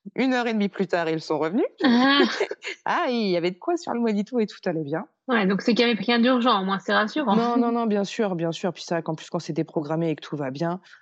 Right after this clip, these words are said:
Speaker 1: euh, ils font passer, on va dire, les, les
Speaker 2: Les
Speaker 1: urgences en
Speaker 2: urgences.
Speaker 1: priorité. Puis il y a, il y a eu deux, deux césars d'urgence avant moi. Donc, euh, moi, j'ai dû passer sur les coups de, eh ben, elle est née à midi trente-cinq.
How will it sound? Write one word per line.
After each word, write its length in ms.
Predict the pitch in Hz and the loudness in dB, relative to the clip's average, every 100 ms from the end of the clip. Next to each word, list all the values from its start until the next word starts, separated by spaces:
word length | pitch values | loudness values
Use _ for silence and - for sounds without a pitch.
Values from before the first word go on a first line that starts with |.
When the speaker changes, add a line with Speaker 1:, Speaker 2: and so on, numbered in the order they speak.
| _ _ | _ _
Speaker 1:
euh, 400 | - - - 170 - - | -8 -6 -6 -6 -10 -10
ils 120 | - 151 | -6 -4
font 180 | - | -4
passer, 380 | 139 110 135 160 | -6 -8 -6 -6
on 60 | 156 | -4
va 120 | 139 | -6
dire, 240 | 135 151 | -6 -6
les, 420 | 143 135 135 - _ 240 | -6 -8 -8 -10 _ -2
les 80 | 214 | 0
Speaker 2:
Les 80 | 190 | 0
Speaker 1:
urgences 140 | 202 | 0
en 180 | 196 208 | 0 -2
Speaker 2:
urgences. 60 | |
Speaker 1:
priorité. 340 | 196 156 165 226 | 0 0 0 -4
Puis 160 | - 180 | -4 -2
il 20 | |
y 20 | |
a, 60 | 160 | 0
il 100 | 160 | 0
y 60 | |
a 40 | 175 | 0
eu 100 | 175 | 0
deux, 380 | 180 165 160 151 | -2 0 -2 -2
deux 160 | 185 | -4
césars 300 | 180 185 165 | -2 -2 -2
d'urgence 400 | 160 160 156 - | -2 -6 -8 -8
avant 180 | 143 139 | -8 -8
moi. 180 | 139 - | -10 -14
Donc, 140 | _ _ - | _ _ -14
euh, 40 | 135 156 - _ _ - | -14 -14 -20 _ _ -6
moi, 120 | 185 | -2
j'ai 120 | 185 175 | -2 -4
dû 140 | - | -8
passer 320 | 196 180 226 | -8 -8 -10
sur 240 | 208 - 175 | -12 -14 -12
les 140 | 175 | -12
coups 240 | - 214 180 | -12 -10 -8
de, 240 | 180 190 208 _ _ _ - | -10 -12 -14 _ _ _ -12
eh 40 | |
ben, 140 | 156 160 | -4 -2
elle 100 | 160 | 0
est 80 | 156 | 0
née 300 | 160 170 170 | 0 0 0
à 100 | 160 | -2
midi 640 | 156 156 156 143 143 151 | -2 -2 -4 -8 -8 -10
trente-cinq. 1000 | 151 - 151 143 - - 170 190 - - | -10 -12 -10 -10 -14 -8 -6 -6 -8 -20